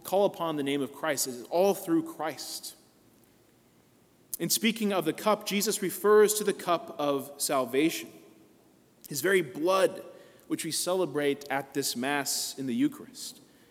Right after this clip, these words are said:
shed for our sake so that we might enter into salvation. Along with the cup, Jesus also speaks of baptism, that through baptism we are changed and brought into new life in Christ.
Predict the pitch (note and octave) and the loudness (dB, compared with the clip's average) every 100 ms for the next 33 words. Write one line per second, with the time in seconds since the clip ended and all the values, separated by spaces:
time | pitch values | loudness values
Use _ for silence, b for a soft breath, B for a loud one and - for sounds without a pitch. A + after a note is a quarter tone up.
0 | b b - - A3 A3 G#3+ F#3+ E3+ G3 | b b -8 2 4 4 6 6 8 6
1 | - E3+ C#3+ - - B B B - - | 4 2 2 0 -10 B B B -8 0
2 | F3 C#3 G#3 A#3 A3 - E3 F3 - C#3 | 2 2 2 4 4 2 0 -2 -2 -4
3 | D3 - C#3 - A#2+ A#2 C3+ C3 - - | -4 -6 -4 -4 -4 -2 -4 -4 -12 -18
4 | - _ _ _ _ b b b b b | -20 _ _ _ _ b b b b b
5 | b C3 D#3 F#3 F3 D3 - A3 G#3+ F#3 | b 2 6 6 4 2 4 4 4 0
6 | G3 F3+ E3+ F3 - D#3 - - F#3 - | 0 0 0 0 0 0 -2 -2 -2 -2
7 | - - D3 - D#3+ F3 - C#3+ - - | -4 -4 -6 0 0 0 -4 -8 -8 -10
8 | - _ _ b b b D#3 D3+ - A3+ | -20 _ _ b b b -2 -2 2 4
9 | B3+ F#3 F#3 F#3 D#3 E3+ E3 E3 - F#3+ | 6 4 2 0 -4 -2 -4 -4 -4 0
10 | G3+ G3 F3+ - - B B D#3+ D3+ E3 | 0 0 -2 -8 -14 B B -8 0 2
11 | E3+ E3 D#3+ C#3 D3 F3+ F3+ D#3 E3 D#3+ | 2 0 -4 -6 -2 -2 0 0 2 0
12 | - C#3 C3 - D#3 A#2 - - | -4 -6 -6 -2 -2 -2 -4 -8